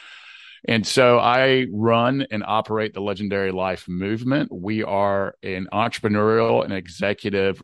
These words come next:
retreat, experience, mastermind community, and we're a movement. We want to be the people, we want to be the place and people that people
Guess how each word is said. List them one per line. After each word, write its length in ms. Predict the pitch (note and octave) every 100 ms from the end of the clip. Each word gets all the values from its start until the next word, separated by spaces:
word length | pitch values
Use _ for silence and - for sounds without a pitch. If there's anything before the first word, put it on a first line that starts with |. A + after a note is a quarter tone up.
| -
retreat, 720 | F#2 F2+ - - C3+ C#3+ - -
experience, 840 | F#2 - - A2+ A#2 A#2 A2+ -
mastermind 800 | G#2 G#2+ A2+ - A2 G#2+ G#2+ G#2+
community, 600 | - G2+ G#2 G#2+ G#2+ A2
and 160 | F#2+ F#2
we're 240 | A2 B2+
a 80 | A2+
movement. 580 | G2 G2+ A2+ B2 B2+ -
We 80 | F#2
want 160 | G2
to 60 | F#2+
be 160 | G2
the 100 | F2+ -
people, 380 | - A2 - G2+
we 140 | G#2+ A2+
want 160 | A2+
to 80 | G2
be 260 | F#2 G#2 G2
the 160 | F2+
place 600 | - - A2 A2+ B2+ - -
and 160 | F#2+
people 360 | - A2+ G#2+ A#2
that 200 | G2 -
people 460 | - A2 G#2 G2